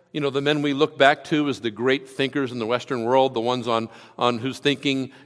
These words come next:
Greco-Roman society was built, people like Plato and Aristotle, they were completely fine with all this. In fact, they thought it was a good thing. Listen to what Plato said.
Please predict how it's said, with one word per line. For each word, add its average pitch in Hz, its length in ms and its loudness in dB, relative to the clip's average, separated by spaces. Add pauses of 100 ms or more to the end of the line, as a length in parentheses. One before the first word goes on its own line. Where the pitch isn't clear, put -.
Greco-Roman 127 680 2
society 123 480 2
was 113 200 -4
built, 123 280 0
people 127 220 -6
like 117 220 0
Plato 127 340 0
and 110 100 -6
Aristotle, 127 720 0 (320)
they 160 260 6
were 143 220 2
completely 143 640 -6
fine 123 320 -2
with 104 140 -6
all 95 100 -2
this. 92 220 -6
In - 20 -14
fact, 107 160 -2
they 117 80 -4
thought 113 180 0
it 107 60 -4
was 110 140 -8
a 110 60 -12
good 104 220 -6
thing. 87 300 -12 (580)
Listen 185 180 -4
to 180 40 2
what 160 220 0
Plato 135 300 0
said. 92 360 -8